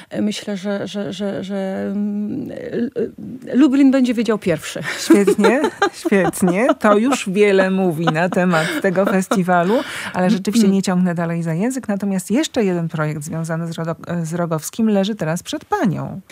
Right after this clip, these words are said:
Speaker 1: Tak. Tutaj chciałam się nie tyle pochwalić, bo, mm, to, to nie jest ch-, kwestia chwalenia się, tylko, e, kwestia tego, że, że chcę po prostu powiedzieć, że,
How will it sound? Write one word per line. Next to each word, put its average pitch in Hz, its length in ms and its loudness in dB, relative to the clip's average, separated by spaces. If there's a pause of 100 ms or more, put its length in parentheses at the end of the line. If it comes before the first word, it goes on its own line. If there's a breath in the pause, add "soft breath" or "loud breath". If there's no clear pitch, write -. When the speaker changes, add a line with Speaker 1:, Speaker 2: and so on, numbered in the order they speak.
(440 loud breath)
Speaker 1:
Tak. - 420 -8 (260)
Tutaj 202 280 -4
chciałam 208 300 -4
się 233 120 -2
nie 240 100 2
tyle 349 200 -2
pochwalić, 233 640 -4
bo, 190 560 -2
mm, 190 680 -8 (300)
to, 180 320 -6 (260)
to 214 120 -8
nie 214 120 -4
jest 208 160 -8
ch-, - 160 -20 (140)
kwestia - 360 -10
chwalenia 196 500 -4
się, 170 160 -10
tylko, 196 380 -8 (640 loud breath)
e, 240 120 -6
kwestia 226 400 -8
tego, 220 240 -8
że, 214 120 -8 (240)
że 233 180 -8
chcę - 300 -10
po - 120 -10
prostu - 300 -12
powiedzieć, 247 360 -6
że, 226 160 -6